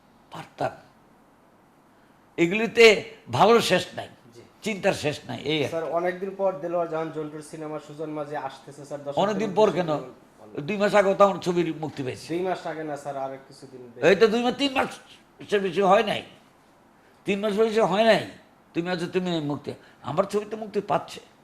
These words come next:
Speaker 3: দর্শকদের উদ্দেশ্যে কি বলবেন?
Speaker 1: দর্শকদের উদ্দেশ্যে একটা, ওরা যদি আমাদের ছবি দেখে, ভালো বলে আমরা আগ্রহ পাবো, আবার আর একটা নির্মাণের চেষ্টা করব।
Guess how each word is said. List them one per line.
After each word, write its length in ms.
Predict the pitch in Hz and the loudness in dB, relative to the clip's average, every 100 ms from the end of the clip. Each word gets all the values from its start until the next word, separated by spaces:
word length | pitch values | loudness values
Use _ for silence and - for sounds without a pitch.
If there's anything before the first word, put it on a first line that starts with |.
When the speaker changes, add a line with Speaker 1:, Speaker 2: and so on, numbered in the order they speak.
| 131 | -8
Speaker 3:
দর্শকদের 420 | 151 156 160 165 | -6 -6 -8 -8
উদ্দেশ্যে 340 | 165 156 156 143 | -8 -10 -14 -16
কি 120 | 139 | -16
বলবেন? 420 | 110 - - - | -18 -20 -20 -2
Speaker 1:
দর্শকদের 420 | 147 143 202 214 | 0 0 -2 -2
উদ্দেশ্যে 300 | 220 226 214 | -4 -4 4
একটা, 380 | 208 - 180 170 - - - | 4 8 8 6 2 -14 -6
ওরা 200 | 170 190 | 2 4
যদি 200 | 170 180 | 4 2
আমাদের 320 | 170 160 160 | 2 2 -4
ছবি 220 | - 160 156 | -6 -6 -4
দেখে, 300 | 151 - - - _ _ _ _ - | -6 -8 -16 -20 _ _ _ _ 4
ভালো 220 | 131 165 | 6 6
বলে 200 | 170 175 | 2 4
আমরা 280 | 165 147 151 | 4 6 2
আগ্রহ 280 | 143 143 160 | 2 0 -6
পাবো, 300 | 156 151 196 - _ _ 117 | -6 -10 -14 -18 _ _ 0
আবার 320 | 135 170 180 | 6 8 8
আর 120 | 175 | 6
একটা 180 | 143 156 | 4 -4
নির্মাণের 540 | 156 160 160 151 139 - - _ | -6 -4 -4 -4 -6 -8 -20 _
চেষ্টা 280 | 156 147 160 | -4 -2 -4
করব। 340 | 143 139 170 | -4 -8 -12